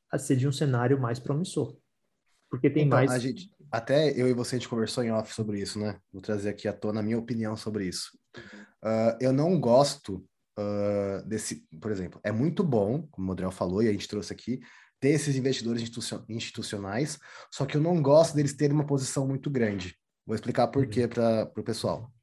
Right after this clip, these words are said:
Speaker 2: O Adriel concorda e discorda em alguns pontos, mas é que eu sou muito, tipo, maximalista de Bitcoin, né? Ah, quando esse, quando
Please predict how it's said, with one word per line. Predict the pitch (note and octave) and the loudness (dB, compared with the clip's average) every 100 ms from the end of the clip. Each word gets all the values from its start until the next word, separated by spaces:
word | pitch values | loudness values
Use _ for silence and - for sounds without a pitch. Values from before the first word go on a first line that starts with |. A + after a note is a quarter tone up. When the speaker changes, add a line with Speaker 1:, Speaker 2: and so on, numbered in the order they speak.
| - _ | -20 _
Speaker 2:
O | G#2+ | -4
Adriel | A#2+ D3 F#3 D3+ | 4 6 6 4
concorda | - C#3 C3+ B2+ B2+ | 0 0 4 4 4
e | |
discorda | A#2 - B2 A#2 | 0 -2 0 2
em | |
alguns | A2 A2 | 0 -2
pontos, | - C#3+ D#3+ B2+ | 0 0 0 -2
mas | A#2+ A#2+ A#2 - | -2 -2 -2 -8
é | - | -10
que | |
eu | A#2 | -8
sou | - A2+ | -4 -2
muito, | A2+ B2 C3+ | -2 -2 -2
tipo, | B2+ - A2+ | -4 -4 -4
maximalista | G2+ G2+ G#2 - A#2 G#2+ - | -4 -4 -6 -4 -2 -2 -4
de | G2+ | -8
Bitcoin, | G#2+ - - D2+ | -8 -8 -8 -8
né? | F2 - - - - - - _ - | -12 -16 -20 -20 -20 -20 -20 _ -2
Ah, | A#2 A#2+ A#2+ A#2+ A#2 A#2 A#2 A#2 - _ | 2 4 4 6 6 6 6 2 -6 _
quando | - D#3 F#3 | 0 4 4
esse, | F#3+ A3+ | 4 2
quando | F#3+ D#3+ D#3 E3+ | 2 2 4 2